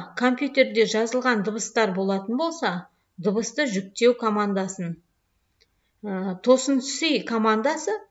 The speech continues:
бізге кездейсоқ дыбыстарды, м, тыңдауға мүмкіндік береді. Жазу командасы –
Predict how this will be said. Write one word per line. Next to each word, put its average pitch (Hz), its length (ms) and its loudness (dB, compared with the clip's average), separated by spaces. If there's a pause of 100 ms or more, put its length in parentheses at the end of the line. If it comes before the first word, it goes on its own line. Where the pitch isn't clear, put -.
(100)
бізге 208 440 0
кездейсоқ 233 760 2
дыбыстарды, 202 680 -2 (580)
м, 185 500 -2 (480)
тыңдауға 226 640 6
мүмкіндік 214 640 2
береді. 220 480 2 (1400)
Жазу 240 460 2 (120)
командасы – 202 840 0